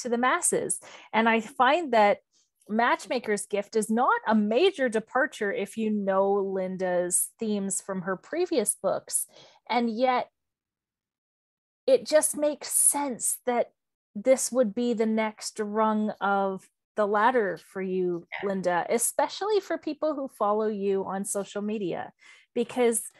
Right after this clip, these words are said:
Speaker 1: I can always tell, and I'm sure you can, Julie, when you read a book that an author's personality just blasts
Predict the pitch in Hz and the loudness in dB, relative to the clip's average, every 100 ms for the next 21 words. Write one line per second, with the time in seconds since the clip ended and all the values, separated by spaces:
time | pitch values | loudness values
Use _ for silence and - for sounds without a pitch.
0 | - - 233 330 349 349 220 214 - - | -20 -4 2 2 2 0 0 -2 -6 -2
1 | 269 254 220 214 240 240 226 254 - 226 | 2 2 0 -4 -6 -4 -4 -4 -4 -4
2 | 190 190 180 175 180 - - - _ 220 | -2 -2 -2 -2 -4 -12 -20 -20 _ -2
3 | 226 240 226 285 262 214 214 - 226 214 | 0 0 0 2 2 2 0 -2 -4 -2
4 | - 214 - 208 220 262 262 - - 240 | -2 -6 0 2 2 2 -2 -4 -4 -4
5 | - 208 202 202 214 208 180 175 - 165 | -2 -2 0 0 0 -2 -4 -6 -6 -8
6 | 170 165 170 180 233 - - - | -8 -4 -4 -4 -4 -6 -6 -8